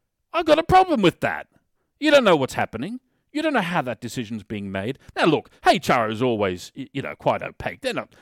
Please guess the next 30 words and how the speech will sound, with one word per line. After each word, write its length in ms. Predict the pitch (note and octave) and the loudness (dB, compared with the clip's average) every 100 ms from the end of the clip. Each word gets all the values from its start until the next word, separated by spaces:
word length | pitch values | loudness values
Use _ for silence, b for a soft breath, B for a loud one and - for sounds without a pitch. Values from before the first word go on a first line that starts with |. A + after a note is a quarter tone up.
| b | b
they're 120 | D4 | 4
not 160 | A3 - | 4 2
telling 280 | D#3+ B2 | 2 2
you 160 | A#2+ A2 | 0 -2
wh-, 140 | A2+ | -2
how 160 | A2 B2 | 2 0
they're 160 | A2 G#2+ | 2 -2
making 340 | A2 A2 A2 | -2 -4 -8
decisions 480 | G#2+ - A#2+ A#2+ A2 | -12 -12 -12 -10 -12
and 100 | A2 | -6
hiring 260 | B2+ A2+ | -6 -4
decisions. 300 | A2+ A#2 B2 - B | -12 -14 -20 -20 B
Fine. 480 | - - C3 D2 D#2+ | -16 -2 -2 -2 -4
Okay, 280 | - C#3 A2+ | -2 0 -2
good. 260 | G#2+ B2 F#2+ b b | 0 -2 -4 b b
But 140 | - C#3+ | -4 0
my 100 | C3 | 0
point 320 | - D4+ C4 | 2 0 2
simply 420 | - C3 A2 G#2 | -2 -2 -2 -2
is 200 | G#2 - b b | -2 -4 b b
that 420 | A2 D#3 C4+ _ | 0 2 2 _
guy 400 | C#3 D#3+ C#3 G2+ | 4 6 6 2
could 260 | - C#3+ A#2 | -4 -8 -2
be 120 | A#2 | -4
stuck 340 | - F3 D#3+ | -2 -6 -4
in 120 | C3+ | -4
that 240 | A#2 A#2+ - | -2 -2 0
loop 320 | B2 A#2+ - b b | 0 0 -2 b b
literally 640 | C3+ D3 F#3+ - F#3 B2+ | 2 6 6 6 0 0
forever 680 | G#2 - G#2+ B2 D3+ G2+ G2+ | -2 -8 -2 0 0 -2 -10